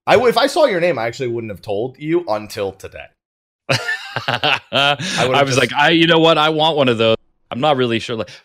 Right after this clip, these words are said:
Speaker 2: well, I'm not technically an employee. I still quali-, I, like, I could still register. You know what? F-, I'll let him figure it out. Here we go. <laughs> I just get my entries in there and let him figure it out.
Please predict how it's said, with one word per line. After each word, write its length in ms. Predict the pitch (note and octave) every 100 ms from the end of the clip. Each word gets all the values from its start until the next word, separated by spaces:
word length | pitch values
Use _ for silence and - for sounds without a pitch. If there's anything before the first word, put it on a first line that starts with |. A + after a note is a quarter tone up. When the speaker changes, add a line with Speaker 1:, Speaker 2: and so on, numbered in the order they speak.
| -
Speaker 2:
well, 100 | B2+
I'm 80 | D#3+
not 220 | C4 -
technically 600 | - A#2 - G#3 - F#2+
an 80 | F2
employee. 600 | F2 - F2+ E2+ F#2 C3
I 80 | A#2+
still 280 | - E3
quali-, 500 | - - - D#3 D#3+
I, 60 | G2+
like, 240 | C3 F3
I 80 | F3+
could 160 | F#3 F3+
still 180 | - F#2
register. 480 | F2 E2+ - A#2 - -
You 100 | -
know 40 | A#3
what? 120 | -
F-, 140 | - _ _ B2+
I'll 140 | F3
let 140 | B3
him 160 | C3 G3
figure 280 | D3 G2 F#2
it 60 |
out. 180 | F2 F2 A2+
Here 100 | E3
we 80 |
go. 400 | D#3 D3 D#3 E2+ -
<laughs> 40 |
I 100 | - -
just 340 | F#3+ - A#3 C#3+
get 140 | G3
my 160 | F#3 E3
entries 420 | F3 E3+ F3 C#3+
in 140 | D#3+
there 160 | G3 F#3
and 80 | E3
let 160 | E3+
him 160 | D#3 F#3
figure 340 | C#3+ C#3 A#2
it 100 | A2+
out. 220 | G#2+ G#2